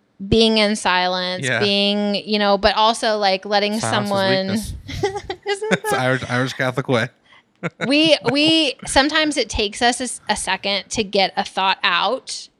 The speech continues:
Speaker 1: and we pause in the middle of our sentences. And y'all, I, I hear you coming.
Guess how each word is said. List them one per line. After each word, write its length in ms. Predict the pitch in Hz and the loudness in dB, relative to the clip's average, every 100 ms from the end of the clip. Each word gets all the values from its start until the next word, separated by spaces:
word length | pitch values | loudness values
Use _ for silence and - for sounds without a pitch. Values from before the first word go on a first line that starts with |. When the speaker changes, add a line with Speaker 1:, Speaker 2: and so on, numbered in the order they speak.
| - | -4
Speaker 1:
and 220 | 208 208 | -2 0
we 240 | 208 214 214 | -2 -2 -4
pause 500 | - 185 180 196 214 | -6 -4 -2 -2 -2
in 100 | 214 | -4
the 40 | |
middle 240 | 208 196 226 | 0 0 2
of 80 | 240 | 2
our 140 | 254 | 0
sentences. 760 | 277 226 202 214 208 214 214 208 233 | 0 -4 -4 -6 -2 2 2 0 -2
And 160 | 233 240 | 0 2
y'all, 840 | 262 302 330 269 247 226 240 254 _ _ _ | 4 6 6 6 6 6 4 -2 _ _ _
I, 180 | 208 226 | 0 2
I 180 | 220 233 233 | 0 -2 -2
hear 320 | 233 285 302 | -2 0 0
you 180 | 277 247 | 0 -2
coming. 240 | 277 233 | -2 -2